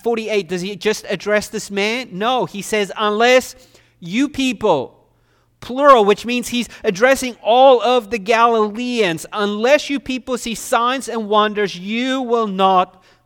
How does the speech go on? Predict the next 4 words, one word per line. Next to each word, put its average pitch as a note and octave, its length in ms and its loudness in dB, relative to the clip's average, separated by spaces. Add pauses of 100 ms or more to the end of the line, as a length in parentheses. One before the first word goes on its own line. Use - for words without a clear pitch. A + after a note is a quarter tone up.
believe." E3 840 -4 (2000)
In C#3+ 60 -14
other F3+ 180 -4
words, F3+ 300 -4